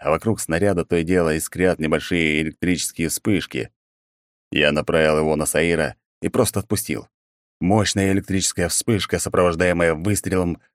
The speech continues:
вновь ослепила меня, но уже не так сильно, как тогда, ночью в лесу. А затем снаряд сорвался с руки, устремившись к врагу. Тот попытался остановить его,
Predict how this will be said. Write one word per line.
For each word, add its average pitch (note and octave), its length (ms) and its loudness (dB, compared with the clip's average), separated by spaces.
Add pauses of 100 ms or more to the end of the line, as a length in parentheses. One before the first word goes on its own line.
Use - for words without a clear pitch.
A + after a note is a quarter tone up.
вновь G#2 340 0
ослепила F#2+ 440 0
меня, F2 280 0
но D2+ 280 0
уже G#2+ 180 0
не A2+ 100 2
так A2 280 -2
сильно, D#2 400 0
как C#2+ 180 -6
тогда, F2+ 420 0
ночью E2 360 0
в C#2+ 60 -6
лесу. D2 420 -4 (680)
А D2 100 2
затем F#2+ 380 0
снаряд F2+ 400 0
сорвался E2+ 480 0
с - 80 -6
руки, E2+ 340 0
устремившись D#2+ 540 -2
к - 60 -12
врагу. E2 340 0 (580)
Тот A2 160 2
попытался G2 480 0
остановить G2+ 460 0
его, G#2 320 2